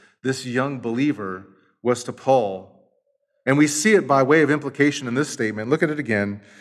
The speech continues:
He says, "I hope in the Lord Jesus to send Timothy to you shortly." And then he says this, "so that I also may be in good spirits."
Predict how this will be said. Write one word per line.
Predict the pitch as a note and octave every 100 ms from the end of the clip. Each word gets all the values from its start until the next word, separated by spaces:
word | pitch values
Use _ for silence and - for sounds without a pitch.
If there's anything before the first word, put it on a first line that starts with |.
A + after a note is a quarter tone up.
| - -
He |
says, | D3+ E3+
"I | C#3+
hope | C3+ G3+ G#3+
in |
the | F3
Lord | D3 D#3 F3 G#3 - - _
Jesus | A#2+ A2 D#3+ F3 F3+
to | -
send | C3+ D3 C3 -
Timothy | G3+ G3 E3
to | C#3+ -
you | C3 A#2
shortly." | - - B3 G2+ A2 G#2+ A2+ - - _ _ _ C3+
And | E3+
then |
he | G3
says | G3 E3 A#2+
this, | E3+ A2+ - - _ _ _ -
"so | - - F#3+ G3+
that | C3+ D#3+ E3 G#2+ A2+ - - - _ _ _ _ _ -
I | D3 D3
also | - D3+ F3+ F#3 - A2+ G2+ G#2 G#2 - _ _ _
may | A#2 A#2+
be | A#2 A#2+
in | A#2+ G#2+
good | A#2+ A#2
spirits." | - B2+ A2 - - - -